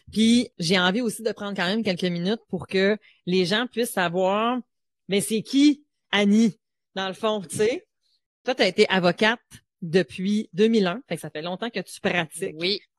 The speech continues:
Speaker 1: Tu as pas toujours été, en fait, là, avec l'équipe de Juridique. T'as été en pratique privée toi-même,
Speaker 2: Oui.
Speaker 1: en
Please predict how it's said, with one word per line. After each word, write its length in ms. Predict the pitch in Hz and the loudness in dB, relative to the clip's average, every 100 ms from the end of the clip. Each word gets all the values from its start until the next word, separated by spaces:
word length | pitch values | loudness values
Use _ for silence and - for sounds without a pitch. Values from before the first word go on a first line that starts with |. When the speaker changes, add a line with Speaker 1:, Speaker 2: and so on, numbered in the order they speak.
| _ | _
Speaker 1:
Tu 80 | - | -8
as 60 | 170 | 0
pas 160 | 269 | 2
toujours 320 | - 220 240 | 2 2 2
été, 460 | 208 175 214 220 226 | 2 2 2 2 0
en 160 | 175 156 | -4 -6
fait, 300 | - 196 196 | -2 -4 -2
là, 320 | 175 175 180 - | -2 0 0 -2
avec 360 | 160 156 175 - | -2 -2 -2 0
l'équipe 460 | 160 160 - 190 | 0 -2 -4 -6
de 140 | 180 170 | -4 -6
Juridique. 680 | 156 170 170 147 170 262 - | -4 -2 -2 2 4 4 4
T'as 120 | 170 | 2
été 220 | 160 202 | 2 0
en 120 | 196 | -2
pratique 420 | 185 185 - 214 - | -4 -8 -2 -2 -2
privée 480 | 190 185 170 185 220 | -6 -6 -4 -2 -2
toi-même, 480 | - 196 180 170 202 | -4 -2 0 0 0
Speaker 2:
Oui. 120 | - | -2
Speaker 1:
en 100 | 214 | -6